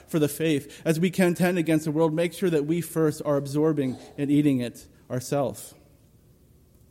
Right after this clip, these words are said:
And it is at this point that we see God, the contents of God's message to Ezekiel.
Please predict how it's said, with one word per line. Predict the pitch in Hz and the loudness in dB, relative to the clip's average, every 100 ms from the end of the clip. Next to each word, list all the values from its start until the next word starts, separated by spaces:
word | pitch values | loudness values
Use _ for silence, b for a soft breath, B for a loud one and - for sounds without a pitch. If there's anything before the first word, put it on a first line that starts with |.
| b b b b b b b b | b b b b b b b b
And | 165 | 2
it | 180 | 4
is | 180 | 4
at | 180 170 | 4 4
this | 208 | 2
point | 202 180 151 135 - 143 | 0 2 2 2 -4 0
that | 151 | 2
we | 151 | 2
see | 143 - 175 147 131 B B | 0 0 4 4 2 B B
God, | 156 156 131 160 | 0 0 2 0
the | 160 | 0
contents | 156 185 202 170 143 143 | 0 -2 -2 0 0 -2
of | 147 | -6
God's | 156 156 143 | 2 2 2
message | 151 175 165 156 | 0 2 0 0
to | 156 | -2
Ezekiel. | 143 170 165 135 101 | -2 -4 -4 -6 -6